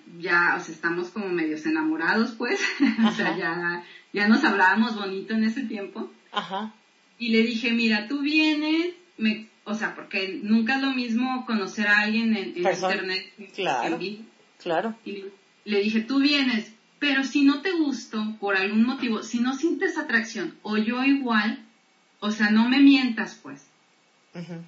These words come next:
Speaker 1: Al
Speaker 2: Ujú.
Speaker 1: final somos amigos, entonces tú me dices, "¿Sabes qué, Rocío?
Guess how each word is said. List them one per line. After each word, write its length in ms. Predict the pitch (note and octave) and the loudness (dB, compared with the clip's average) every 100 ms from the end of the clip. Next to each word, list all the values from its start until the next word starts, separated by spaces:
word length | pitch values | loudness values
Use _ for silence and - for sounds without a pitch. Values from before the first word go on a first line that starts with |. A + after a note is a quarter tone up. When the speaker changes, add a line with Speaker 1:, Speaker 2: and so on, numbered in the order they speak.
| _ G3+ | _ 0
Speaker 1:
Al 180 | G#3 A3 | 0 0
Speaker 2:
Ujú. 60 | |
Speaker 1:
final 340 | A#3+ A#3+ C4+ C#4+ | -4 0 0 0
somos 400 | D4+ C#4+ D#4 D#4 | 0 0 0 -2
amigos, 500 | A#3+ A3 G3 G#3 - - | 0 0 -2 -8 -10 -12
entonces 640 | G3+ G3 A3 A3 C4+ - _ | -10 -2 0 0 -2 -8 _
tú 100 | C4 | -2
me 120 | B3+ B3+ | 0 0
dices, 260 | B3+ - | -4 -6
"¿Sabes 340 | B3+ A#3+ C4+ - | -4 -2 -2 -4
qué, 140 | C#4 | -4
Rocío? 600 | A#3+ B3 B3 B3 A#3 A#3 | -4 -4 -8 -6 -6 -6